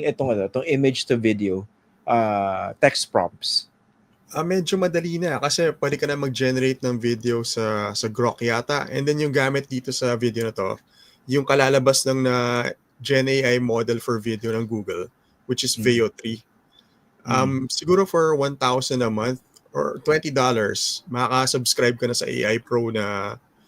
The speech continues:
Speaker 2: subscription ng Google and then bibigyan ka na access sa Veo three model.
Speaker 1: And then?
Speaker 2: Um, magta-type ka lang dun ng ano, ng gusto mong prompts, tapos magge-generate na ng videos.
Speaker 1: Mm-mm.
Speaker 2: Parang, sasabihin na rin natin kasi kalat na eh.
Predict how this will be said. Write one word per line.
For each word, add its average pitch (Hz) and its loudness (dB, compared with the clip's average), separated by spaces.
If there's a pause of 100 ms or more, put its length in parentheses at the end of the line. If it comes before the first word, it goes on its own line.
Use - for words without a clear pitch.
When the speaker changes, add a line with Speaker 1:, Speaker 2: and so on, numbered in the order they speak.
(180)
Speaker 2:
subscription 123 -2
ng 120 -2
Google 107 -2 (160)
and 120 0
then 123 0
bibigyan 120 0
ka 120 -2
na 113 0
access - -4
sa 107 -2
Veo 110 -6
three 113 -10
model. - -16 (720)
Speaker 1:
And 123 0
then? 90 -4 (1000)
Speaker 2:
Um, 123 2
magta-type 139 0
ka 151 2
lang 151 2
dun 151 0
ng 151 0
ano, 120 2
ng 127 0
gusto 131 -2
mong 139 -2
prompts, 117 2
tapos 117 -4
magge-generate 110 -2
na 107 -2
ng 98 -8
videos. 101 -8 (400)
Speaker 1:
Mm-mm. 104 -10 (240)
Speaker 2:
Parang, 202 0 (160)
sasabihin 208 0
na 220 4
rin 220 2
natin 214 0
kasi 185 0
kalat 135 2
na 156 -2
eh. 101 -2